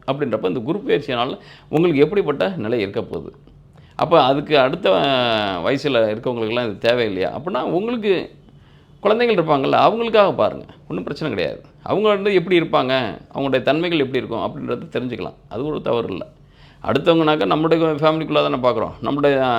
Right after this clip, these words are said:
நண்பர்களை பார்க்குறோம், நம்முடைய உறவினர்களை பார்க்கலாம், அவங்களுக்கு எப்படி இருக்கும் அப்படின்றத பார்க்கலாம். அப்ப அவங்களுக்கு எப்படிப்பட்ட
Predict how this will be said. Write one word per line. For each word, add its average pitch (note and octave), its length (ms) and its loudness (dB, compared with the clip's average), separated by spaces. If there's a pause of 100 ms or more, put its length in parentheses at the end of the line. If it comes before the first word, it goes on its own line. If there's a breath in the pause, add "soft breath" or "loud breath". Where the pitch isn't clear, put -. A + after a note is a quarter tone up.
(140)
நண்பர்களை C3 400 2
பார்க்குறோம், A#2 320 0
நம்முடைய B2+ 300 0
உறவினர்களை B2+ 500 0
பார்க்கலாம், C#3+ 320 2
அவங்களுக்கு D3 340 -2
எப்படி C3 200 -4
இருக்கும் G#2 220 -4
அப்படின்றத G#2 300 -6 (100)
பார்க்கலாம். D2 280 -8 (420 soft breath)
அப்ப - 180 2 (320)
அவங்களுக்கு C3 300 2
எப்படிப்பட்ட F3 420 0